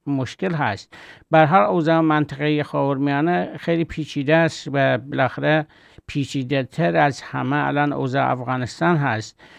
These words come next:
به طور واقعی اینجوری هم نیست که مثلاً من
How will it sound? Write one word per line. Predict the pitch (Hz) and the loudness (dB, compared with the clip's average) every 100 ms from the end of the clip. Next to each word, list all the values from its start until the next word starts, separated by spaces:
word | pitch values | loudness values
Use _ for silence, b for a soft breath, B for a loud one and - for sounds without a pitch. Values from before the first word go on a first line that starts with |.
| B B | B B
به | 139 | -4
طور | 151 170 180 | -2 0 0
واقعی | 165 156 139 - 139 156 160 | 2 2 0 -2 0 2 2
اینجوری | 160 175 160 170 208 | 0 0 2 2 4
هم | 202 | 2
نیست | 208 196 180 | 2 2 0
که | 147 | -2
مثلاً | 127 127 127 139 | -4 -4 -6 -4
من | 127 147 165 | -2 0 2